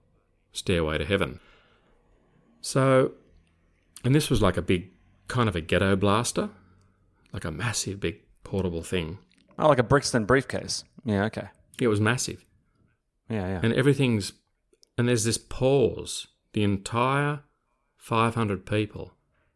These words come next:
Speaker 1: the family, they've taken the tension on the coffin.
Speaker 2: Yep.
Speaker 1: And I hit the button.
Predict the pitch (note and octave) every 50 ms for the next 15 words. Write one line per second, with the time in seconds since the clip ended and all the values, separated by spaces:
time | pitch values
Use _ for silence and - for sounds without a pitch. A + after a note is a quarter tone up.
0 | _ _ _ _ _ _ _ _ _ _ _ _ - G#2 - - F#2+ F#2+ F#2+ F#2
1 | F#2 F2+ F2 F2+ F2+ F#2 - _ _ _ _ _ _ _ _ _ _ _ _ _
2 | _ _ _ _ - G2 - - G#2 G2+ G#2 G#2+ G#2 G#2 G2+ - - G2 F#2+ F#2+
3 | - G#2 F#2+ F#2+ F#2+ F#2 F2+ - - D#2+ - - E2 F2 F2+ _ _ _ _ _
4 | _ _ _ _ _ _ _ - G2+ G2 G2+ _ _ _ _ _ _ _ _ -
5 | F#2+ F2 F2 F2+ F#2 F#2+ G2 F#2 G#2 - - - F2 E2+ D#2 - D#2+ D#2+